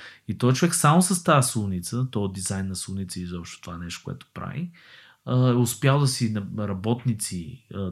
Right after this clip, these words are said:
цехове, в смисъл, много, пораснал е много в това нещо. Така че тук предполагаме същото, в смисъл, човек, ако измисли някакъв готин дизайн, ако тръгне да го,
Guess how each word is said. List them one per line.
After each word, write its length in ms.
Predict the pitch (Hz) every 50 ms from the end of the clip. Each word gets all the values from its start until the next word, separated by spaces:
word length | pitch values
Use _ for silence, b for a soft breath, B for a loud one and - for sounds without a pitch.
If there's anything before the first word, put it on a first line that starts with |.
| 87
цехове, 840 | - - 110 110 - - - 117 107 104 101 92 87 80 - - - -
в 40 | -
смисъл, 360 | - - 131 117 - 160 165
много, 480 | 175 196 220 233 220 196 180 175 165 -
пораснал 440 | - 147 147 160 170 170 170 175 156
е 60 | 139
много 420 | 127 127 131 127 117 113 104 101 90
в 60 | -
това 200 | - - 98 87
нещо. 320 | 82 82 82 - - - _ B B B B B B B B B B B
Така 240 | - - - 135 135
че 180 | - 143 131
тук 180 | - 143 139 - 131 135 143 143 147 - - _ _ _
предполагаме 420 | 147 135 135 - 156 151 143 143
същото, 480 | 139 - - 139 131 - - - - -
в 40 |
смисъл, 320 | - - 104 98 - 104 101
човек, 260 | - - 117 113 -
ако 120 | 113 113
измисли 320 | 110 107 117 117 117 - 123
някакъв 220 | 113 113 - 104
готин 320 | 95 107 104 98 - 101 92
дизайн, 560 | 92 92 92 110 120 127 131 135 135 135 131
ако 200 | 120 110 110 -
тръгне 280 | - - 104 104 107
да 120 | 101 98 95
го, 320 | 92 92 90 87 87 87